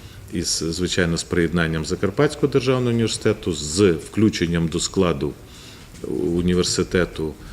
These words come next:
е, природничо-гуманітарного коледжу і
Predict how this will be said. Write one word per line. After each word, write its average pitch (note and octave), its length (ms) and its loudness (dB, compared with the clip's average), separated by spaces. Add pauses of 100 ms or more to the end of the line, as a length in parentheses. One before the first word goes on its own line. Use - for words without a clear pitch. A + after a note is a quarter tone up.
(280)
е, D2+ 180 -4
природничо-гуманітарного F2 1600 2
коледжу F#2 600 4 (560)
і A#2+ 280 4